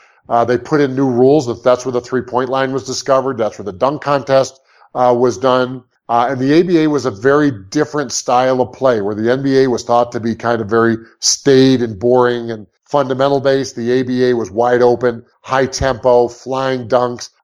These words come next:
They had the red, white, and blue basketball as their trademark. They were getting to the point where they were competing heavily with the N B A for players. And what made the A B A almost the premier league was when they signed Doctor J, Julius Erving,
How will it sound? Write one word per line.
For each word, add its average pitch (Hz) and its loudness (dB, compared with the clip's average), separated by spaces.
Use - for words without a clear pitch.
They 127 0
had 123 4
the 113 -4
red, 123 0
white, 127 2
and 120 -10
blue 120 0
basketball 123 2
as 113 -4
their 107 -6
trademark. 117 -4
They 147 2
were 143 2
getting 160 0
to 185 -2
the 160 -6
point 160 0
where 143 -2
they 135 2
were 127 2
competing 131 -8
heavily 117 0
with 139 2
the 131 2
N 123 0
B 123 2
A 120 4
for 120 -6
players. 160 2
And 135 -4
what 135 0
made 147 0
the 139 0
A 143 4
B 135 2
A 135 -2
almost 165 2
the 123 -6
premier 120 0
league 120 2
was 120 -4
when 120 -4
they 120 2
signed 123 -2
Doctor 117 0
J, 104 -4
Julius 113 0
Erving, 95 -2